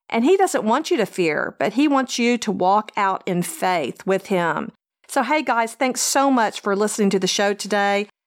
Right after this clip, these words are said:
So Zach and I are gonna thank everyone, uh, for joining us, and I hope these messages spoke to you guys. We'd love to hear from you. Write a review, subscribe, or share this podcast through Apple Podcasts, Google Podcasts, or go to the christian point dot com.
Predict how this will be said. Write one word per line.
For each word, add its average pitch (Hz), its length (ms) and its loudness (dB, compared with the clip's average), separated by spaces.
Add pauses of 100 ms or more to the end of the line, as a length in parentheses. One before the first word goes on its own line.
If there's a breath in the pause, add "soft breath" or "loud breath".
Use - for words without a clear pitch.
(100)
So 220 160 0
Zach 233 300 0
and 233 80 -2
I 226 120 2
are 226 60 -2
gonna 208 220 0
thank 208 480 -2
everyone, 247 640 2 (100)
uh, 185 240 0
for 180 140 -4
joining 269 500 0
us, 311 320 2 (100)
and 208 120 -2
I 247 100 0
hope 392 180 -2
these 240 220 -2
messages 208 540 -2
spoke 220 320 -2
to 254 100 -2
you 247 100 2
guys. 240 540 0 (380)
We'd 302 140 2
love 330 240 2
to 254 60 -4
hear 220 220 2
from 247 240 0
you. 254 300 4
Write 214 320 0
a 240 40 -4
review, 226 500 2
subscribe, 226 800 -2
or 190 120 -4
share 220 260 -2
this 214 140 -4
podcast 233 720 -2
through - 200 -4
Apple 226 280 -2
Podcasts, 254 680 -2
Google 240 480 0
Podcasts, 254 720 -2 (340)
or 311 120 0
go 339 260 0
to 349 80 -2
the 226 80 -2
christian 247 400 -2
point 226 240 -2
dot 202 220 -2
com. 202 440 0